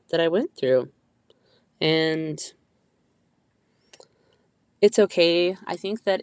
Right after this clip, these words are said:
it did change my life, but the point that I'm at now is that I want to be in control of that. I wanna help people work through different things and know that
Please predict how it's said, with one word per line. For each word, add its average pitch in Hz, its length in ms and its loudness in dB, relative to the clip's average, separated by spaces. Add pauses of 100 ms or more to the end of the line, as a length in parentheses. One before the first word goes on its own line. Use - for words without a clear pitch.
it 170 140 -2
did 160 180 -4
change 240 400 -6
my 285 120 -6
life, 302 520 -6 (1300)
but 151 260 -2
the 147 420 -2
point 156 280 -10
that 151 120 -6
I'm 151 220 -8
at 143 180 -10
now 143 260 -6
is 156 160 -8
that - 180 -10 (760)
I 151 240 -2
want 147 200 -6
to - 100 -12
be - 120 -10
in 156 100 -10
control 143 680 -6 (500)
of 135 200 0
that. - 420 -8 (1200)
I 165 120 -2
wanna 180 180 -2
help 196 240 -2
people - 540 -10 (340)
work 170 220 -4
through 175 420 -4
different 160 400 -10
things 143 460 -4
and 139 180 -6
know 147 180 -4
that 151 180 -6